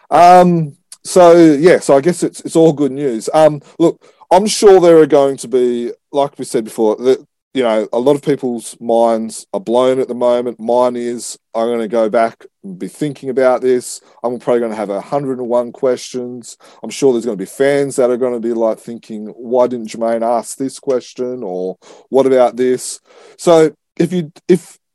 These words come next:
if that does happen, we can, uh, fans email us. Uh, email is chroniclechamber at gmail dot com. I've got your contact details, Scott. I can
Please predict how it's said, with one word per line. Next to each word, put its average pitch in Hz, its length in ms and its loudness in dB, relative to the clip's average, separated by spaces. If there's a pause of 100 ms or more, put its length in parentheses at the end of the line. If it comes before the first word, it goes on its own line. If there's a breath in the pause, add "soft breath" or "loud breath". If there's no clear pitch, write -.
(140)
if 202 180 -2
that 180 260 2
does 147 260 4
happen, 117 560 -8 (220)
we 156 240 2
can, 135 340 -8 (760)
uh, 120 600 4
fans 151 500 -2 (100)
email 147 440 0
us. - 280 -8 (540)
Uh, 110 760 0 (120)
email 123 480 0
is 110 300 -10
chroniclechamber 107 640 -8
at 92 100 -8
gmail 101 400 -6
dot 92 160 -8
com. 113 280 -6 (500 soft breath)
I've 139 180 4
got 135 220 4
your 131 200 2
contact 135 440 -8
details, 123 420 -2
Scott. 135 320 -2
I 127 160 2
can 113 300 -10